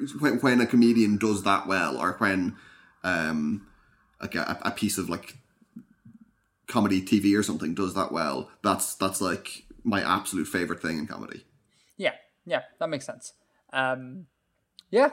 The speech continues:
Speaker 2: there you go. So that, that's, that's, that's my thing. Um, I apologize to everyone who wasn't interested in music talk, about a music talk. Oh, oh, actually, there was one last thing I want to talk about.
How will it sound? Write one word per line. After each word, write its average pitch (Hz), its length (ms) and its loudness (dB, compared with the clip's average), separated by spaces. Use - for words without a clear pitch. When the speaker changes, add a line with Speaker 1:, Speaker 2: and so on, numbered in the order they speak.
Speaker 2:
there 240 120 8
you 214 80 8
go. 147 160 8
So - 180 -8
that, 208 140 4
that's, 208 240 2
that's, 208 320 4
that's 190 180 4
my 165 120 -2
thing. 131 300 0
Um, 123 420 -4
I 151 60 2
apologize 170 580 4
to 156 100 2
everyone 135 520 4
who 143 140 -8
wasn't 147 320 6
interested 131 380 -2
in 123 60 -12
music 123 260 -10
talk, 123 340 -2
about 135 180 -4
a 127 40 -10
music 127 180 -10
talk. 123 200 -2
Oh, 302 300 12
oh, 262 140 10
actually, 214 220 2
there 180 80 -2
was 151 140 -4
one 240 140 4
last 165 200 2
thing 135 120 -4
I - 20 -2
want 127 140 -4
to - 40 -2
talk 127 100 0
about. 131 160 -2